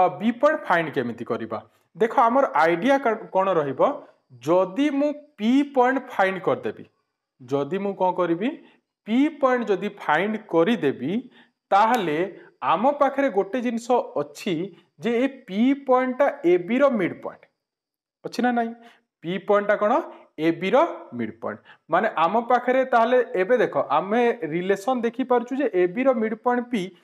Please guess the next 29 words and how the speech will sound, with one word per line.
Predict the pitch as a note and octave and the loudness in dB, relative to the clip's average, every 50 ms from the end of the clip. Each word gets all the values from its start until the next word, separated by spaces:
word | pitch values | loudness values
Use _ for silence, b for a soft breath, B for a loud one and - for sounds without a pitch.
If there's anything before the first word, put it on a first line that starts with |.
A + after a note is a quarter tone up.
| b b b b | b b b b
ଯଦି | C#3+ D#3+ G3+ G#3 B3 B3+ | -2 0 0 2 2 2
ଆମ | B3 B3+ C4 | 2 2 2
ପାଖରେ | B3+ C4 B3 C4 C4+ B3 - - | 2 0 0 0 0 -2 0 2
ଏ | F3 F3+ G#3+ | 2 4 4
ପଏଣ୍ଟ | A#3 A3+ - B3+ B3+ B3+ B3+ A#3 | 2 2 2 2 2 2 2 0
ବି, | C4+ C#4 C4+ - _ - | -2 -4 -4 -8 _ 0
ଏ, | G#3 G#3 G#3 G#3 G3+ G3+ G3 F#3 F#3+ - - - _ - | 2 4 4 6 6 4 2 0 -2 -8 -16 -10 _ 0
ଏ | F#3+ G3 G#3+ | 2 2 2
ପଏଣ୍ଟ | G3+ - C4 C4+ C#4 | 4 2 2 2 4
ତ | C#4 D4 | 4 4
ଅଛି | C4+ B3+ C4+ - C#4+ A#3 | 4 4 2 2 2 2
ଆଗରୁ, | F#3 D3 C3+ C3+ G#3+ B3+ B B B B B _ D3 | 2 2 0 -2 -4 -6 B B B B B _ -2
ଯଦି | C#3+ F#3+ G#3 A3+ B3+ | 0 0 2 2 2
ଆମେ | B3+ C4 C4+ | 0 0 0
କିଛି | C4 B3+ A#3+ - - | -4 -4 -6 -2 0
କାଲକୁଲେସନ୍ | - G#3 - - - - A3+ A3 A3 - B3+ B3+ | 2 2 2 2 0 -2 -2 -2 -2 -2 -4 -2
କରିକି | B3 B3+ B3 B3+ - C4+ | 0 -2 -2 -2 -4 -8
ପି | A#3 - _ - G3+ A3+ B3+ | -10 -12 _ -6 -4 -4 -2
ପଏଣ୍ଟ | - - C#4 C4+ C4+ C4+ | 0 2 2 2 2 2
ବି | C4 C#4 | 0 0
ଫାଇଣ୍ଡ | C#4 - B3 A3+ A#3 A#3 A3+ | 0 2 2 2 2 2 2
କରିଦେବା, | B3 G#3+ F3+ C#3+ C3+ B2 D#3+ G#3 A3+ B B B B B _ - | 2 2 2 2 0 2 2 0 0 B B B B B _ 2
ତାହେଲେ | G3 G3 G#3 A#3+ B3+ B3 | 2 4 4 2 0 0
ସେଇ | B3+ C4 C4 A#3 | -2 -2 -2 -2
ମିଡ୍ | G#3 F3+ F3+ F#3 F#3 G3+ G3+ - | -2 -2 -2 -2 -2 -4 -4 0
ପଏଣ୍ଟ | - B3 C4 C#4 C#4 C#4 - - | 2 2 4 2 2 -2 -2 0
ଫର୍ମୁଲା | A3 G#3+ A3 A3 A3 A3 A#3+ B3 | 0 0 0 0 0 0 2 2
ୟୁଜ୍ | B3 A3+ G3+ G3+ A3+ C4 B3 B3+ - | 2 0 0 -2 -2 -2 -2 -2 -2
କରିକି | - G#3 E3 D#3+ D3 - A#3+ C#4 | 0 0 0 0 -2 -4 -4 -4